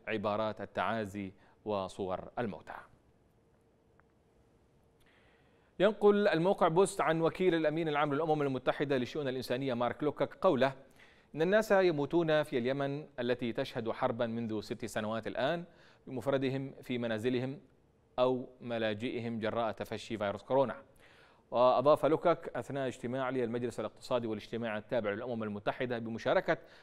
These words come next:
عدد كبير من ممثلي الدول الأعضاء عبر دائرة تلفزيونية أن اليمن وأفغانستان وباكستان وكولومبيا ونيجيريا والفلبين وأوكرانيا تشهد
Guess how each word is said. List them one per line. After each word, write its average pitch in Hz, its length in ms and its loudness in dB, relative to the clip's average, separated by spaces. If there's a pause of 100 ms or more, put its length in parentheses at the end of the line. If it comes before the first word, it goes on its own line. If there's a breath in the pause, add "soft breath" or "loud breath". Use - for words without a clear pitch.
(140 loud breath)
عدد 135 260 2
كبير 185 360 0
من 127 100 -4
ممثلي 117 520 -4
الدول 117 280 -2
الأعضاء 110 420 0 (720 soft breath)
عبر 123 240 2
دائرة 123 260 0
تلفزيونية 117 840 -2 (400 loud breath)
أن 170 120 2
اليمن 185 460 2 (140)
وأفغانستان 123 800 -4
وباكستان 131 560 -4
وكولومبيا 131 640 -2
ونيجيريا 127 760 -2
والفلبين 127 580 -6
وأوكرانيا 139 580 -2 (480 loud breath)
تشهد 139 580 -4